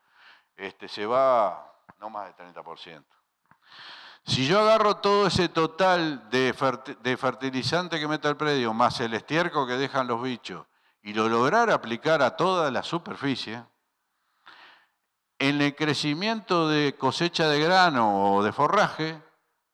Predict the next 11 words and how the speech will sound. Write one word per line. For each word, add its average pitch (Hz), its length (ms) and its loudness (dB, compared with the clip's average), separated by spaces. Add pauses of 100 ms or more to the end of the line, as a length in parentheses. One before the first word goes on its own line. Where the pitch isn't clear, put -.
recogería 156 840 2
un 151 240 -4
quince 143 340 -4
por 107 160 -4
ciento. 92 420 -10 (2250)
Y 127 100 -2
el 151 120 0
resto, 170 880 -4
eh, 117 260 -10
eh, 127 220 -10 (200)
este, 110 1040 -4